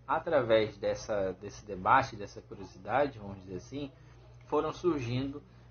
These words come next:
é, métodos, vamos dizer, modelos de estudo de, dos planetas, modelos orbitais,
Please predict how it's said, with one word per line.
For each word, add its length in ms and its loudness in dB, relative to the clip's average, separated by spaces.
é, 500 6
métodos, 640 -4
vamos 240 -10
dizer, 240 -14
modelos 720 0
de 680 -2
estudo 560 -6
de, 240 -4
dos 180 -8
planetas, 560 -6
modelos 560 -6
orbitais, 720 0